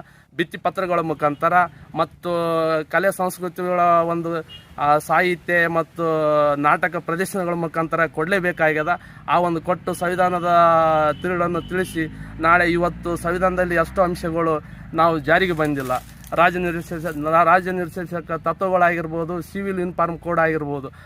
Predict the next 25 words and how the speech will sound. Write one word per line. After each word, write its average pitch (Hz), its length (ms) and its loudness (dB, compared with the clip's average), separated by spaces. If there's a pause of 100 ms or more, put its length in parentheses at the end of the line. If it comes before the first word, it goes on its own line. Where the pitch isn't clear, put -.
(140)
ಅವನ್ನ 190 240 2
ನಾವು 180 140 2
ಜಾರಿಗೆ 170 360 2
ಬರ್ಬೇಕಂತಂತಂದ್ರೆ 165 1040 -2
ನಾವು 180 340 2 (280)
ಸಂವಿಧಾನದಲ್ಲಿ 180 520 0
ಇಂಥವು 190 280 2
ಹಲವಾರು 208 360 6
ಅವಶ್ಯಕ-, 165 720 2
ಅವಶ್ಯಕಗಳಾಗಿವೆ. 175 680 0
ನಾವು 175 200 0
ಭಾರತ 170 320 -2
ಸಂವಿಧಾನವನ್ನು 180 640 -2 (360)
ಆನೆ 202 300 4
ಗಾತ್ರದ 196 320 0
ಸಂವಿಧಾನ 180 400 -2
ಅಂತ 180 180 -4
ನಾವು 170 240 2
ಹೇಳ್ತೀವಿ. 143 320 -4
ಅದನ್ನ 175 280 -4
ಯಾಕೆ 190 320 2
ಹೇಳ್ತೀವಪ್ಪ 185 400 -2
ಅಂತಂದ್ರೆ 160 400 -2
ಅಂಬೇಡ್ಕರ್ 185 520 0
ಅವರು 175 400 -2